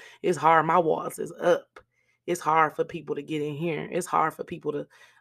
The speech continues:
I ain't trusting like that. I ain't, I'm not one of them." You know, like, <laughs> like, you know, you can't be like that. You cannot be hard like that. Like, your heart is hard.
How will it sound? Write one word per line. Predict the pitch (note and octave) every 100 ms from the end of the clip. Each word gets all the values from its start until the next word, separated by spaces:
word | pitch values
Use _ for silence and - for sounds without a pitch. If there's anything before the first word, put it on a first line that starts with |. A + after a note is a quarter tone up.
| -
I | D#3 E3+
ain't | D3+
trusting | - E3+ D3 - D3
like | D3 C3
that. | C#3+ D3
I | D3 D#3
ain't, | D3+ D#3 -
I'm | D3 F3
not | D3+ C#3+
one | D#3+ D3+
of |
them." | D#3 E3 G3 A3
You | G3
know, | F#3 E3+
like, | E3 - F3+ - - - - _
<laughs> | _ _ - - -
like, | F3+ F3+ D#3 - _
you | - G#3+
know, | A#3+ A#3 A#3 A3+ - - _ _
you | G#3
can't | A3 - A3 A#3 A3 G#3+ F#3+
be | D3 F#3 G3+
like | F#3+ F#3 F3+
that. | F#3
You | F#3+
cannot | - F#3+ F#3+ G3 G#3
be | E3 D#3+
hard | - - D#3 F3+ E3+ - D#3 _ _ _ _ -
like | D3 C#3 -
that. | D#3 -
Like, | D3+ D3
your | E3
heart | E3 - F3 F#3+
is | E3+
hard. | - - D#3 D3 D#3